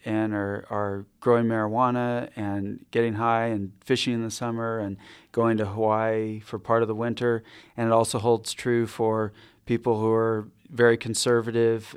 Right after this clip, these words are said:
and with lots of guns and are, are, you know, sort of s-, living on their own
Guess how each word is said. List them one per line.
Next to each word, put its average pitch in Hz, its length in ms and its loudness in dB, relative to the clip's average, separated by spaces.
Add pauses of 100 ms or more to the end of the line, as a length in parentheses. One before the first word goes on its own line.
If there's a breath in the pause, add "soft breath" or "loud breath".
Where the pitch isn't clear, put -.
and 104 580 -6
with 117 180 -6
lots 110 240 2
of 104 120 -12
guns 117 500 -4
and 104 160 -6
are, 101 360 -6 (160)
are, 101 320 -6 (680)
you 117 100 -4
know, 104 120 -2 (180)
sort 107 260 -4
of 95 140 -10
s-, - 140 -10 (280)
living 120 300 2
on 110 160 -2
their 107 180 -2
own 117 340 -2